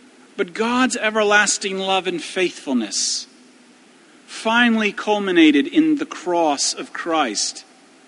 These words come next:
manifests itself in thirty-four of the same chapter where God says, "I will forgive their iniquity, and I will remember their sin no more." Newness is our reality right now. You are new in Christ.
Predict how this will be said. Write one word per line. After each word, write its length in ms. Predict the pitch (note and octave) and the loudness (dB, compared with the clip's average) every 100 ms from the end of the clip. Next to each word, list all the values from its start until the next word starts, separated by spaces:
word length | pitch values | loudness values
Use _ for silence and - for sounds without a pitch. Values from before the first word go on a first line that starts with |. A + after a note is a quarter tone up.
| - _ _ _ - _ - - - | -20 _ _ _ -20 _ -20 -20 0
manifests 680 | E3+ F#3+ F#3 - G3 F3 - | 4 4 4 0 -4 -2 -4
itself 420 | D3 - D#3+ C#3+ | -2 0 0 0
in 140 | D3+ C#3+ | -2 2
thirty-four 760 | E3+ E3 D3+ - E3 D3 C3+ | 4 4 4 2 0 2 2
of 120 | A#2 | 0
the 60 | B2+ | -2
same 380 | - E3 D#3+ D3 | -2 2 2 2
chapter 460 | E3 C#3+ C#3+ D#3 - - - | 0 -2 0 -4 -4 -16 -2
where 120 | E3+ | 0
God 320 | D#3+ F3 F3 | 2 0 0
says, 240 | - F3 - E3+ | -2 -4 -6 -4
"I 160 | F#3+ | -2
will 160 | F#3 F3 | 0 -2
forgive 880 | - E3+ C3+ F3 G#3 G#3 G#3 F#3+ - - - - | -4 -10 -6 -2 0 0 -4 -8 -20 -20 -20 -4
their 180 | E3+ F3 | 0 2
iniquity, 680 | E3+ E3+ - D3 C3 A2+ G2+ - - - - | 2 0 -2 -2 -2 -2 -6 -16 -20 -20 -4
and 120 | D3 | 2
I 100 | D#3 | 4
will 140 | E3+ F3 | 4 2
remember 580 | E3+ F3 F#3+ G#3 G3+ F#3+ | 2 0 0 2 0 2
their 180 | F3 | 2
sin 500 | D3+ - F#3 F#3 F3+ | 2 2 2 2 2
no 180 | E3+ D#3+ | 6 6
more." 560 | D#3 D#3 D3 C3 A2 G2 - - - - - - - - - _ _ _ | 6 6 6 4 -2 -10 -16 -20 -20 -20 -20 -20 -20 -20 -20 _ _ _
Newness 540 | E3+ G#3+ C4+ C4+ C4+ C4 | 4 10 12 12 8 4
is 200 | A#3 B3 | -2 2
our 220 | A3 A3+ | 2 2
reality 600 | G#3 G3 G3 G3 G3 F#3+ | 2 4 4 4 4 2
right 380 | D#3 F3 F3+ E3+ | 2 2 2 4
now. 280 | D#3+ D3+ C#3+ | 4 4 4
You 360 | C#3 G3 A3 | 0 -4 -2
are 200 | G#3 G3 | -2 -2
new 500 | F#3+ F#3+ G3+ G#3 G#3 | -2 -4 -4 -4 -4
in 200 | F#3+ F3 | -4 -4
Christ. 760 | D#3+ - F3 B2+ - - - | -4 -2 -2 -2 -4 -8 -10